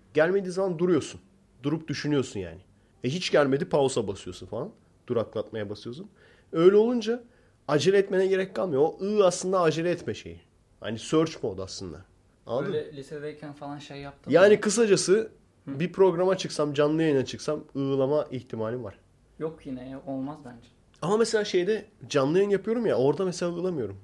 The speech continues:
Speaker 1: Çok az. Azaldı, bayağı azaldı. Çok fazlaydı. Gittikçe azaldı yani. Heh,
Speaker 2: Evet.
Speaker 1: ne söyle?
Speaker 2: E, lisedeyken falan böyle şey yapıyor muydun? <clears throat> Münazara falan.
Speaker 1: Hayır. Hatta zorla münazara yaptırmışlardı bana. Aytışma işte, değil mi?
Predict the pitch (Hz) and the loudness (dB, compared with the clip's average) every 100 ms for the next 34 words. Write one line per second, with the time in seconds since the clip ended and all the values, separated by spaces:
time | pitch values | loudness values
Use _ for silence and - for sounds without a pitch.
0 | _ - 151 - - - _ _ _ - | _ -12 -10 -8 -10 -12 _ _ _ -8
1 | 113 127 139 127 139 135 104 95 90 - | -4 0 0 0 0 2 0 -6 -8 -4
2 | 170 - 127 120 123 123 - _ _ 117 | -2 0 0 0 -2 -4 -8 _ _ -20
3 | - 139 147 117 110 107 110 90 92 - | -18 -10 -6 -4 -4 -6 -6 -8 -12 -20
4 | _ _ - 120 123 123 117 127 131 165 | _ _ -6 -6 -6 -6 -6 -4 -6 -10
5 | - 160 143 170 170 165 165 151 151 151 | -16 -14 -14 -12 -12 -12 -14 -14 -12 -12
6 | 143 143 139 143 139 135 165 160 120 123 | -12 -16 -16 -16 -16 -18 -16 -14 -14 -16
7 | 117 _ _ - 160 120 95 127 123 120 | -20 _ _ -8 -6 -6 -6 -8 -8 -10
8 | 123 123 - 120 120 - - - - 123 | -12 -14 -20 -20 -20 -20 -20 -18 -4 -2
9 | 117 127 - 151 131 143 165 160 143 139 | 0 -2 0 0 2 2 4 4 4 2
10 | 123 131 135 131 117 - - 117 101 101 | 2 2 2 0 -14 -10 -6 -4 -4 -6
11 | 101 151 160 - 120 117 143 - 151 135 | -6 -6 -10 -6 -2 -2 -4 0 0 0
12 | 104 123 202 | -2 -6 -6